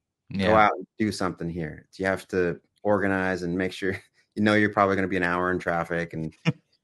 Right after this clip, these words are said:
Speaker 1: <laughs>
Speaker 2: be okay with it. And, um, uh, it's, it's a different animal for sure.
Speaker 1: Absolutely. So I, I wanna get into the Flamin' Hot, uh, conversation. So,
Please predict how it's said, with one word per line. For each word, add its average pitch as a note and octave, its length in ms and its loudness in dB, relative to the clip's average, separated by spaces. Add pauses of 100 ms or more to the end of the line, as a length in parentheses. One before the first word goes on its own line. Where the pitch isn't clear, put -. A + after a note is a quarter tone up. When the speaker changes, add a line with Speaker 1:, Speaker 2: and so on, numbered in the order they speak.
Speaker 1:
<laughs> - 580 -20
Speaker 2:
be A#2 200 2
okay A#2+ 440 4
with A2 240 4
it. G#2+ 280 4
And, F#2 180 -4 (380)
um, F#2 800 2 (340)
uh, G2 180 -2
it's, - 160 -2
it's A#2 300 -4
a B2 40 0
different A2+ 300 2
animal E2 460 -2 (160)
for F2 120 -6
sure. E2+ 300 -4 (720)
Speaker 1:
Absolutely. G#2 720 -2
So E3+ 180 0
I, E3 300 4
I F#3 80 4
wanna C#4+ 300 2
get G3 160 2
into C3+ 240 4
the G2 100 2
Flamin' G2+ 380 4
Hot, F2 460 0
uh, F2 220 -6
conversation. E2+ 840 -10
So, G2+ 360 6